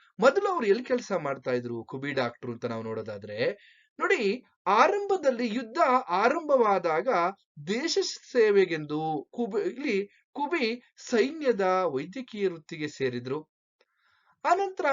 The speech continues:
ಅಲ್ಲಿ ಸೈನ್ಯಕ್ಕೆ ಸೇರಿ ಆ ಬಗೆ ವೈದ್ಯಕೀಯ ತರಬೇತಿಯನ್ನ ಪಡಿತಾ ಇರೋದ್ರೊಳಗಡೆ ಅಲ್ಲಿ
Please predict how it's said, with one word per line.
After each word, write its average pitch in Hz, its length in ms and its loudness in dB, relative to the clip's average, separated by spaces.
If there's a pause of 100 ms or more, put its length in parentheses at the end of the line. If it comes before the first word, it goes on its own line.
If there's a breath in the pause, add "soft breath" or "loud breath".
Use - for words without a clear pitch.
(300)
ಅಲ್ಲಿ 254 520 0 (120)
ಸೈನ್ಯಕ್ಕೆ 311 520 2
ಸೇರಿ 226 520 2
ಆ 202 220 2
ಬಗೆ 196 340 2
ವೈದ್ಯಕೀಯ 190 1040 -4
ತರಬೇತಿಯನ್ನ 185 760 -4 (320)
ಪಡಿತಾ 151 380 -4
ಇರೋದ್ರೊಳಗಡೆ 139 1000 -2
ಅಲ್ಲಿ 160 400 -4